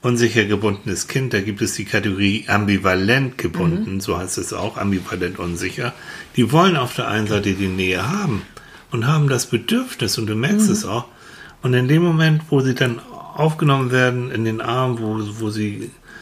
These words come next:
Speaker 1: irgendwie bekuschelt werden, dann stoßen sie den, den anderen wieder weg, nee, lass mich in Ruhe.
Speaker 2: Mhm.
Speaker 1: Muss man auch aufpassen, da gibt's auch im Hintergrund manchmal auch Gewalterfahrungen, leider auch,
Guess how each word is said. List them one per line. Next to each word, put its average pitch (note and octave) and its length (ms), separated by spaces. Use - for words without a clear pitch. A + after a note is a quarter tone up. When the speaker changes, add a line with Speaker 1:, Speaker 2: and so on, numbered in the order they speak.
Speaker 1:
irgendwie A2 240
bekuschelt B2+ 640
werden, B2 320
dann A2+ 240
stoßen C#3+ 480
sie A#2+ 160
den, A2 400
den A2 200
anderen G#2+ 380
wieder G#2 240
weg, G#2+ 200
nee, A2+ 100
lass G#2 260
mich G#2 140
in G2+ 120
Ruhe. D#2+ 260
Speaker 2:
Mhm. D#3+ 360
Speaker 1:
Muss A#2 200
man A#2 120
auch G#2 360
aufpassen, A2+ 460
da G#2 100
gibt's G#2 240
auch G2+ 240
im G2 200
Hintergrund G2+ 540
manchmal G2+ 340
auch F#2+ 120
Gewalterfahrungen, G#2 880
leider G#2 360
auch, F#2+ 280